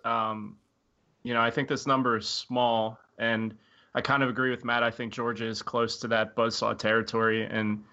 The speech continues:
I just think back to what they did to South Carolina in week two on the road, and I know that South Carolina and Missouri aren't necessarily built the same way, but I think they are kind of similar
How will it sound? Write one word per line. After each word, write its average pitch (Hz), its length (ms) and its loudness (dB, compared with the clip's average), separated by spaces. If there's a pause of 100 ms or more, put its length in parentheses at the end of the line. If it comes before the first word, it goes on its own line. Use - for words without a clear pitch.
(400)
I 120 160 2
just 113 280 -2
think 117 220 -2
back 113 260 0
to 120 120 -6
what 117 180 -2
they 117 160 0
did 113 420 -2
to 107 100 -12
South 113 260 0
Carolina 113 600 2 (380)
in 107 240 -4
week 110 220 -4
two 117 460 -2 (580)
on 113 180 6
the 117 100 2
road, 120 480 4 (300)
and 107 420 2 (200)
I 117 100 2
know 117 220 2
that 117 180 -4
South 123 240 2
Carolina 120 400 2
and 110 80 -2
Missouri 113 500 -2
aren't 113 200 2
necessarily 110 520 0
built 110 360 0
the 110 60 -8
same 110 340 -2
way, 113 260 4
but 110 160 0
I 107 80 2
think 113 280 -4
they 107 160 0
are 104 80 0
kind 107 280 2
of 107 100 -6
similar 110 680 0